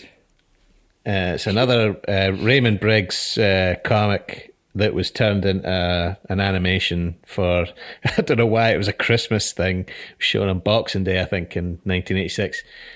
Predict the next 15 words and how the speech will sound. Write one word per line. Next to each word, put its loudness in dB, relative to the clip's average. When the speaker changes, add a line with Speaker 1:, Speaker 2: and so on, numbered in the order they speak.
Speaker 2:
And 0
it's -4
a, 2
a -4
story 2
of 2
an 0
elderly 2
couple -2
in 0
the, -4
the -2
height 0
of -2
the -4